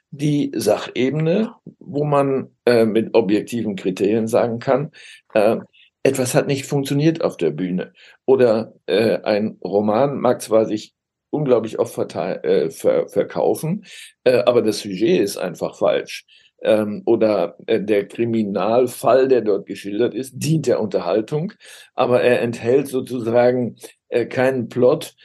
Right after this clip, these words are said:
aus dem ich etwas lernen könnte. So, das kann ja meine Erwartung sein als, äh, Kritiker. Also mit anderen Worten, der Kritiker, die Kritikerin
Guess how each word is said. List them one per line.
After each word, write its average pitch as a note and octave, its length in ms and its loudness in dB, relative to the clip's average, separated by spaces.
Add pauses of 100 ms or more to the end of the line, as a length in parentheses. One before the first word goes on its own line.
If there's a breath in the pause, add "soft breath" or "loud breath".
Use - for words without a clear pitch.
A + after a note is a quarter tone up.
(180 soft breath)
aus B2 200 0
dem C3+ 160 2
ich B2+ 60 4
etwas A#2+ 220 2
lernen C#3 420 2
könnte. F#2 500 -4 (160)
So, A2+ 320 2 (120 loud breath)
das - 180 -4
kann C#3+ 160 -2
ja C3+ 140 4
meine A#2 580 0
Erwartung A2+ 540 0
sein G2 400 -2
als, - 580 -2
äh, - 180 -2
Kritiker. - 580 -4 (360 loud breath)
Also A#2+ 240 2
mit B2+ 160 0
anderen C3 320 0
Worten, B2+ 300 2
der A2 160 2
Kritiker, C#3+ 480 -2
die C#3 100 -4
Kritikerin B2 720 -2